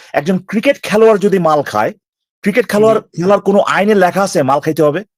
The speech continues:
Speaker 2: না, লেখা নেই।
Speaker 1: যার মানে হচ্ছে ক্রিকেট খেলার সাথে কোনো সম্পর্ক নাই, তাই না? So এই
Speaker 2: হুম,
Speaker 1: ধরনের
Speaker 2: হুম।
Speaker 1: কথাবার্তা একটু বুঝা বলবেন ভাই। হ্যাঁ,
Speaker 2: হুম, হুম।
Speaker 1: আপনি বলেন
Speaker 2: হুম, হুম।
Speaker 1: যে কেউ যদি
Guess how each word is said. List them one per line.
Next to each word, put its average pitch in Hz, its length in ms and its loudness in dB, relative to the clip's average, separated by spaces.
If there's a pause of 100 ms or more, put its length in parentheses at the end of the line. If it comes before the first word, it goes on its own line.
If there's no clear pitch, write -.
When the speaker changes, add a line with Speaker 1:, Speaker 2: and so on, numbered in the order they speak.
(760)
Speaker 2:
না, 135 280 -8
লেখা 135 180 -12
নেই। 127 100 -10 (320)
Speaker 1:
যার 170 340 -2
মানে 180 120 -2
হচ্ছে 202 180 -4
ক্রিকেট 196 220 -2
খেলার 180 240 -2
সাথে 185 180 0
কোনো 190 160 -4
সম্পর্ক 240 440 0
নাই, 110 200 0
তাই 233 120 2
না? 196 180 -2 (260)
So 185 160 2
এই 180 140 2
Speaker 2:
হুম, - 20 -2
Speaker 1:
ধরনের 196 160 2
Speaker 2:
হুম। 196 100 -2
Speaker 1:
কথাবার্তা 190 540 0
একটু 165 180 -2
বুঝা 160 360 2
বলবেন 160 320 0
ভাই। 127 240 -2 (280)
হ্যাঁ, 233 200 -2 (120)
Speaker 2:
হুম, 156 140 -18
হুম। 139 60 -6
Speaker 1:
আপনি 143 160 -4
বলেন 185 240 2
Speaker 2:
হুম, 104 120 -4
হুম। - 100 -12
Speaker 1:
যে 165 300 0
কেউ 151 180 0
যদি 196 380 -4